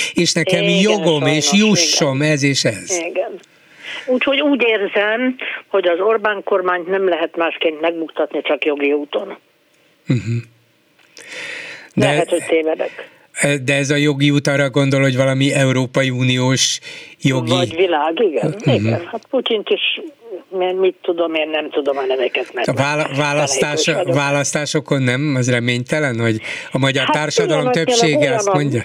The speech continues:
Speaker 2: önző és gerekes az összes ellenzék. Vá! Most olvastam el az egyik újságot, amit ide bedobtak a D K árnyék kormányáról, hogy ők fölkérték a többi pártban lévő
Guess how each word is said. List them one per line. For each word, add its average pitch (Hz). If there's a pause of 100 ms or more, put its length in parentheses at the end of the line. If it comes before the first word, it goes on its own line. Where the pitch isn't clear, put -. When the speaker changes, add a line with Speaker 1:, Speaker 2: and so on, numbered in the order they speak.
Speaker 2:
önző 208
és 185
gerekes 190
az 170
összes 233
ellenzék. 208
Vá! - (680)
Most 277
olvastam 190
el 185
az 170
egyik 170
újságot, 165
amit 151
ide 156
bedobtak 156
a 143 (640)
D 170
K -
árnyék 156
kormányáról, 151
hogy 185
ők 226
fölkérték 185
a 180
többi 180
pártban 165
lévő 170